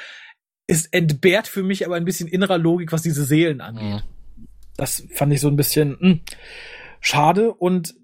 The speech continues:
Speaker 1: was ich dann irgendwie ganz lustig fand, aber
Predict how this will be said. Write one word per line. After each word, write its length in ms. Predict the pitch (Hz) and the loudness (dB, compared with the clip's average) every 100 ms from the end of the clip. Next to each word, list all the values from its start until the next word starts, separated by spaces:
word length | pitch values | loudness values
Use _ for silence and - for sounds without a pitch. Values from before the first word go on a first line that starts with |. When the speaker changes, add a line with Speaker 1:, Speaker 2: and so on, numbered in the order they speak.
| _ | _
Speaker 1:
was 280 | 175 160 190 | -2 2 2
ich 140 | 262 - | 2 2
dann 280 | 202 196 - _ _ - | 2 2 -4 _ _ -2
irgendwie 320 | 196 226 262 | 0 2 2
ganz 200 | 190 165 | 2 2
lustig 360 | 156 220 - - | 0 0 -2 -6
fand, 320 | 262 254 254 | -4 -6 -4
aber 400 | 170 185 180 160 | 0 2 2 -4